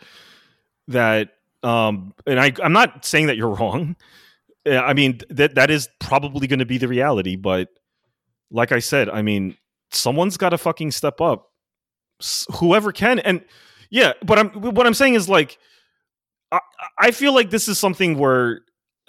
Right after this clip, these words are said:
like, we have to get changed by this stuff. Like, the, I, I, I think there's some crimes, for whatever reason, just resonate through time.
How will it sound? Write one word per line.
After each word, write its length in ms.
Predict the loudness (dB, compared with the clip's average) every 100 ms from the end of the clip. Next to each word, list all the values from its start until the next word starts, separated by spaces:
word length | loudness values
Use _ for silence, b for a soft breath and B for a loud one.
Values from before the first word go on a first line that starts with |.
| _
like, 320 | -2 -2 -2 _ _
we 180 | -2 0
have 180 | 0 0
to 120 | -2
get 420 | -4 -2 -2 -2
changed 460 | -6 -2 0 -2 -4
by 160 | -4 -4
this 180 | -6
stuff. 300 | -6 -6 -4
Like, 240 | -4 -4 -6 _ _ _
the, 200 | -6 -6 -4 -6
I, 60 | -6 _ 0
I, 360 | 2 4 2
I 160 | 4 2
think 220 | 0 -2
there's 200 | 0 2
some 200 | 2 0
crimes, 400 | 2 2 2 0
for 140 | -2 -2
whatever 360 | 2 2 0
reason, 540 | -4 -6 -6 -8 -10 -16 _ -20 -20 -8
just 220 | -6 -6
resonate 640 | -2 -2 0 -4 -6 -8 _ _ _ _ _
through 760 | -16 -10 -4 -2 0 -2 -4 -6
time. 500 | -8 -6 -6 -10 -18